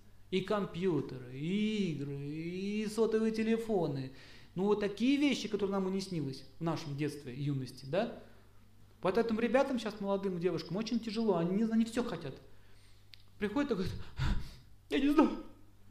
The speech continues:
я не хочу, у меня ничего нет». <laughs> Так вот они прямо терзаются, падают на подушку, рыдают. Ужасные страдания. И защита детей означает учить их контролировать свою хотелку. Ребята, надо хотеть любви.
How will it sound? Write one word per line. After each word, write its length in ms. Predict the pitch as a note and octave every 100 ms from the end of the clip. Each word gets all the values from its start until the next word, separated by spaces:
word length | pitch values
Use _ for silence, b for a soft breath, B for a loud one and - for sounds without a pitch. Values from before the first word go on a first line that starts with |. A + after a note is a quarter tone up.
| -
я 60 | A4+
не 340 | A#4 A4 G4+
хочу, 220 | G4+ F4+
у 560 | F4+ - - - - A#4
меня 160 | C5 C5
ничего 240 | A#4+ C5 C5+
нет». 720 | C5 B4 G#4 G#4+ G#4+ F#4 D#4+
<laughs> 0 |
Так 100 | A#3+
вот 100 | G3
они 120 | F#3+
прямо 360 | G3+ - G#3 A#3
терзаются, 640 | A#3+ C4+ C4 C4 G#3+ F#3
падают 340 | E3+ B3 A#3+ A3
на 60 |
подушку, 380 | G#3 G#3+ A3+ F#3+
рыдают. 360 | F#3 D#3+ C#3 - - b b b b b b b b - - -
Ужасные 420 | F3 F#3+ F#3+ B3
страдания. 580 | - G#3 G#3 F#3+ D3 - B B B B
И 180 | A3 A#3
защита 480 | C4 B3+ D4 C#4+
детей 360 | G3+ A#3+ C4+ A#3+
означает 560 | G#3 A3 A3 B3 G3 F3+
учить 300 | F3+ C4 A#3
их 120 | A3
контролировать 520 | F3 F#3+ F#3+ E3 D3
свою 160 | D3 C#3
хотелку. 460 | C#3+ C3 A#2 - - - - -
Ребята, 380 | D#3 G3+ G3+
надо 180 | D3 F3
хотеть 320 | F3+ G3+ G#3+
любви. 640 | G#3 G3 G#3 G3+ - -